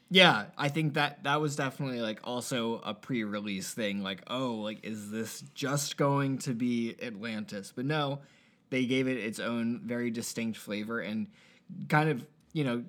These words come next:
diving into, um, their civilization, uh, T-, Talokan is what they called it, by the way. Um, using, like, these elements of Aztec mythology was really cool because that's not something you see very often,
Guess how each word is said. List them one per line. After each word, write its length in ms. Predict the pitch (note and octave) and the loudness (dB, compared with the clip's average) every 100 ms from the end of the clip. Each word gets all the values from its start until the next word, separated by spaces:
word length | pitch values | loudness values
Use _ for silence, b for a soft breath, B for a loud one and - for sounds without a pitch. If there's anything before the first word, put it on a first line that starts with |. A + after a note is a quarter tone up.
| - | 0
diving 380 | C3+ D3+ D#3 C#3 | 2 4 4 2
into, 600 | C#3 C#3 B2 A#2+ A2 G#2+ b b b b b | 0 -2 2 2 2 -2 b b b b b
um, 460 | B2+ A2+ G2+ G#2 F#2 - _ _ - | 0 2 2 -2 -6 -14 _ _ -10
their 220 | C#3 C3+ | -4 -2
civilization, 840 | C3+ C#3 B2 G#2 A#2 A#2 A2+ G#2 F#2 | 0 0 0 -2 -2 -4 -4 -4 -6
uh, 40 | A2+ | -8
T-, 200 | - D#3 - | -8 -10 -6
Talokan 720 | - D3+ C#3+ C3 G#2 F2 G2+ - _ _ _ _ - | 0 4 4 2 0 0 -2 -8 _ _ _ _ -12
is 140 | G#2 | -8
what 120 | G#2 | -8
they 100 | F2+ | -8
called 240 | F#2 G2 F2 | -8 -8 -8
it, 140 | F2 | -8
by 120 | - | -8
the 80 | G2 | -8
way. 260 | F#2 F2+ F2+ - b b b b | -6 -8 -10 -16 b b b b
Um, 400 | A#2 A2 G#2 G2+ F#2 _ _ - | -2 0 0 -4 -8 _ _ -6
using, 380 | D#3 D#3+ E3 D#3 | 2 4 4 4
like, 280 | C3 A2+ - - - | 2 0 -6 -10 -8
these 220 | - B2+ | -4 -4
elements 440 | A#2 A#2 B2+ B2+ A2 | -2 -2 0 -2 -2
of 120 | A2 | -6
Aztec 540 | - A2 A#2 - A2+ - | -6 -8 -8 -6 -8 -6
mythology 600 | A2+ G#2 A2 A2+ A2 A2 | -6 -4 -6 -4 -6 -6
was 180 | A2 G#2+ | -6 -8
really 220 | A#2 G#2+ | -8 -8
cool 200 | G2 A2 | -8 -8
because 300 | G#2 A2 A2 | -8 -8 -8
that's 260 | G#2 A2+ - | -6 -8 -6
not 180 | A#2+ G#2+ | -8 -6
something 320 | - A#2 G#2+ | -6 -6 -4
you 100 | G#2+ | -4
see 220 | G#2 A#2+ | -4 -6
very 240 | A2 G2+ G2 | -6 -6 -6
often, 500 | F#2+ A2 - B2 | -8 -10 -12 -12